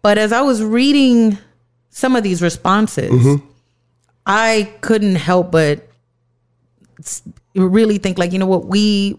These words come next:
Speaker 1: we should talk about this on
Speaker 2: A-, and it
Speaker 1: on
Speaker 2: was
Speaker 1: the
Speaker 2: about
Speaker 1: episode.
Speaker 2: booking, is that correct?
Speaker 1: Yes.
Speaker 2: Okay.
Speaker 1: So this was a survey that was done, um, pretty much gathering the public's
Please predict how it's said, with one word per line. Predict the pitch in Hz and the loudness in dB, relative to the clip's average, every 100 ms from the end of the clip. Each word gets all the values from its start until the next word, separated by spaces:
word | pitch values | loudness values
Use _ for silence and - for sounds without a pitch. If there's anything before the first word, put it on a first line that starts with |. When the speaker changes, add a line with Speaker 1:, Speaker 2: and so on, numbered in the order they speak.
| _ | _
Speaker 1:
we | 190 226 | -4 -4
should | - - | -4 -6
talk | 135 | -8
about | - - | -10 -12
this | - 139 | -12 -6
on | 131 | -2
Speaker 2:
A-, | 135 | 2
and | 143 | 2
it | |
Speaker 1:
on | 151 | 2
Speaker 2:
was | 143 | 2
Speaker 1:
the | |
Speaker 2:
about | 127 120 | 0 0
Speaker 1:
episode. | 120 107 | -2 0
Speaker 2:
booking, | 139 - 113 | -2 0 2
is | 104 104 | 2 2
that | 120 | 0
correct? | 139 135 - - _ | 0 -2 -4 -16 _
Speaker 1:
Yes. | 180 208 196 147 127 | -2 2 2 0 -2
Speaker 2:
Okay. | 98 202 98 | -2 0 0
Speaker 1:
So | 233 220 | 2 2
this | 220 277 | 2 0
was | 320 294 | -2 -2
a | |
survey | - 240 226 220 220 | -2 -2 0 0 0
that | 202 196 | -2 -2
was | 190 175 | -2 -4
done, | - 180 175 165 170 165 - - | -2 0 2 0 0 -2 -6 -2
um, | 180 170 160 156 151 151 156 - - - | 0 2 2 2 -2 -6 -8 -12 -20 -6
pretty | - 370 | 0 2
much | 381 208 | 0 -2
gathering | 190 180 185 185 | -2 0 0 0
the | 175 | -2
public's | 170 185 175 170 170 - - - | -2 -4 0 0 0 -6 -14 -14